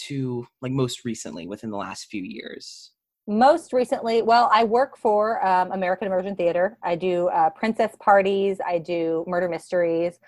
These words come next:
Speaker 2: Um, I haven't really gotten to do any of their, like, immersion events yet. We don't really have 'em in my area, but that's been my big thing. Um, actually, I did it to the exclusion of everything else because when I first joined my troupe, I became assistant director very quickly, and the responsibility made it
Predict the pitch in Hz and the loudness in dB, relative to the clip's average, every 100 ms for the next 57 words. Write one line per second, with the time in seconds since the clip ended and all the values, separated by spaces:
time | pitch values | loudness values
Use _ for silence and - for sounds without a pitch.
0 | _ _ - 180 170 - 196 277 311 277 | _ _ 2 4 4 2 0 2 4 4
1 | 277 247 214 196 226 208 202 190 185 165 | 4 2 0 -2 0 0 0 2 0 0
2 | 156 170 170 233 233 226 247 233 269 233 | -4 -4 -4 -4 -2 0 -2 0 0 2
3 | 196 180 180 165 175 175 180 180 180 175 | 0 0 -2 -2 0 0 0 -4 -4 -4
4 | 175 180 180 190 190 - _ _ _ - | 0 2 4 2 0 -4 _ _ _ 0
5 | 202 233 233 - 247 196 160 180 175 170 | 6 6 6 4 4 2 2 2 2 2
6 | 180 165 165 175 185 170 175 185 196 240 | 2 2 -2 -8 -6 -6 -4 -4 -4 0
7 | 233 214 180 180 170 185 180 170 _ _ | 2 2 2 2 2 4 4 2 _ _
8 | - 254 226 202 175 - 220 196 196 190 | -2 2 4 4 2 2 2 4 2 2
9 | 185 196 180 165 196 - _ 190 185 185 | 0 -2 -2 -2 -2 -4 _ -4 0 0
10 | 175 170 175 - - 185 185 175 160 147 | 0 0 -4 -2 0 2 0 -4 -6 -8
11 | - 320 247 - _ _ _ _ _ - | -4 -2 -2 -4 _ _ _ _ _ 0
12 | 196 190 202 175 185 185 180 175 175 170 | 2 2 -2 -2 -4 -6 -2 -2 0 0
13 | 170 165 - 185 185 175 170 170 170 175 | -2 -2 -4 0 0 0 -2 -4 -6 -4
14 | 170 165 - 170 165 170 165 165 165 160 | -2 -2 0 -2 0 2 2 2 2 0
15 | 170 | -2